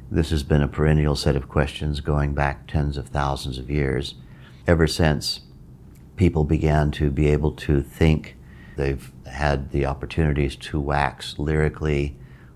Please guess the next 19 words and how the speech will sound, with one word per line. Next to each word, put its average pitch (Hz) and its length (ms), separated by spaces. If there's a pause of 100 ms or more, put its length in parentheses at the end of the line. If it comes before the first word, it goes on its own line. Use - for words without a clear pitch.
or 73 360
to 76 420
simply 71 640
ignore 73 340
the 67 100
whole 64 160
question. - 600 (1000)
What 80 160
am 90 80
I 85 160
afraid 90 340
of? 50 260 (840)
Actually, 76 380
what 71 240
you're 67 120
afraid 76 280
of 64 200
is 62 200
death. - 560